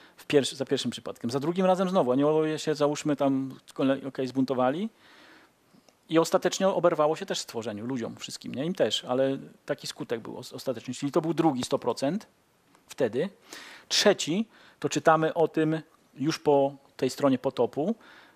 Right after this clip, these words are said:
że kiedy Mojżesz wysłał, e, zwiadowców, oni mówią, że tam widzieliśmy olbrzymów z rodu Anaka i tak dalej, i tak dalej. I te olbrzymów to jest słowo Nefilim, to jest to same słowo, które było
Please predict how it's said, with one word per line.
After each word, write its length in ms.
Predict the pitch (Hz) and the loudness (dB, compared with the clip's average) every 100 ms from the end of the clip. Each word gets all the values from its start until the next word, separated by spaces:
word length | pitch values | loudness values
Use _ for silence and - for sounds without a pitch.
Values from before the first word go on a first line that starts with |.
| _ 202 | _ -20
że 600 | 214 120 135 139 143 143 139 _ _ _ _ _ _ - - | -12 0 4 6 6 2 -2 _ _ _ _ _ _ -16 -10
kiedy 260 | - 131 127 | -2 -2 2
Mojżesz 300 | 127 135 131 | 4 4 0
wysłał, 380 | 127 143 127 120 - _ _ _ _ _ _ _ _ | -2 0 0 -2 -12 _ _ _ _ _ _ _ _
e, 460 | - 117 113 117 113 - - - - | -8 -4 -4 -4 -6 -10 -20 -20 -12
zwiadowców, 640 | 117 131 143 - - 190 | 0 4 4 2 -4 0
oni 140 | 139 135 | 2 4
mówią, 160 | 135 | 4
że 100 | 127 | 2
tam 220 | 135 175 | 2 2
widzieliśmy 460 | 151 139 143 - 156 | 2 -4 -6 -4 -4
olbrzymów 800 | 139 123 135 170 196 247 - - _ _ _ | -4 0 2 2 2 -2 -8 -20 _ _ _
z 60 | 120 | -6
rodu 200 | 120 123 | -2 2
Anaka 560 | 120 165 175 185 180 180 _ - - - _ - | 4 4 2 -2 -2 -6 _ -20 -20 -20 _ -6
i 80 | 135 | 0
tak 140 | 131 | 2
dalej, 200 | 135 127 | 2 2
i 20 | |
tak 160 | 123 120 | 0 0
dalej. 480 | 143 160 165 170 - | 2 2 0 -4 -8
I 80 | - | -2
te 120 | 165 | 2
olbrzymów 340 | 135 131 147 | 2 4 2
to 80 | 139 | 2
jest 100 | 135 | -4
słowo 160 | 131 117 | 0 4
Nefilim, 460 | 147 - 180 190 | 4 4 2 0
to 100 | 190 | -2
jest 80 | 131 | -4
to 60 | 131 | -2
same 220 | - 127 | 0 2
słowo, 240 | - 123 | 0 -4
które 220 | 113 131 120 | -6 -6 -4
było 240 | 120 113 | -2 -2